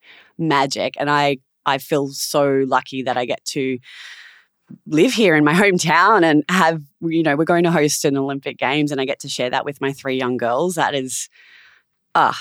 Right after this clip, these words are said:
it's like a dream come true for me. For me, growing up, like, I just always loved swimming. I loved being in the water. I loved racing. That was something that lit me up. But it probably wasn't until I was about fifteen and I was watching the two thousand Olympics on the T V.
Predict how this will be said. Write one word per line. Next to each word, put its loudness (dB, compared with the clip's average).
it's -6
like -2
a -4
dream -2
come -6
true -10
for -10
me. 0
For 0
me, 6
growing 4
up, 2
like, 0
I 0
just -4
always -2
loved -2
swimming. 2
I -2
loved -4
being 0
in 2
the 2
water. 2
I 4
loved -2
racing. 2
That -4
was -12
something -8
that -8
lit -2
me 0
up. -2
But 2
it -2
probably 4
wasn't 4
until 2
I 4
was 0
about -2
fifteen -2
and 0
I -2
was -4
watching -2
the 0
two -6
thousand -4
Olympics -6
on -4
the -6
T -4
V. -6